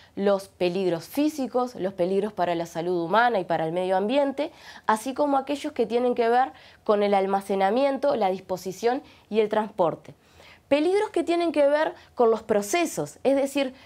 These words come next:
con las reacciones químicas y las operaciones de laboratorio que llevamos adelante. Por ejemplo, si nosotros tenemos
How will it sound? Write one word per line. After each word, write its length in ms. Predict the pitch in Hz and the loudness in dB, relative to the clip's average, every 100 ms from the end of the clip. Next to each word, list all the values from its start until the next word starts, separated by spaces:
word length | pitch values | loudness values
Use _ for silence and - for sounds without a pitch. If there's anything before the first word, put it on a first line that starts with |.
| - | -2
con 160 | 220 208 | 2 4
las 140 | 196 | 2
reacciones 560 | 196 202 - 302 330 320 | 0 -2 0 0 0 -2
químicas 560 | 330 349 359 359 359 | 0 0 0 -2 -2
y 80 | 233 | -2
las 240 | 220 214 | -2 -2
operaciones 640 | 214 220 214 208 277 311 277 | -2 0 0 0 0 0 0
de 80 | 226 | 2
laboratorio 680 | 196 196 190 190 233 269 277 | 2 4 2 0 0 0 -2
que 100 | 208 | -4
llevamos 460 | 185 196 202 202 | 0 2 2 -2
adelante. 580 | 165 165 180 156 - - _ - - - - - | 0 2 2 0 -8 -16 _ -20 -20 -20 -12 4
Por 140 | 262 | 4
ejemplo, 480 | 269 262 208 139 135 - - | 4 2 0 -2 -8 -14 -20
si 160 | - 247 | -2 0
nosotros 440 | 247 294 320 339 | 2 0 -2 -2
tenemos 540 | 320 311 311 202 156 | 0 2 2 0 -4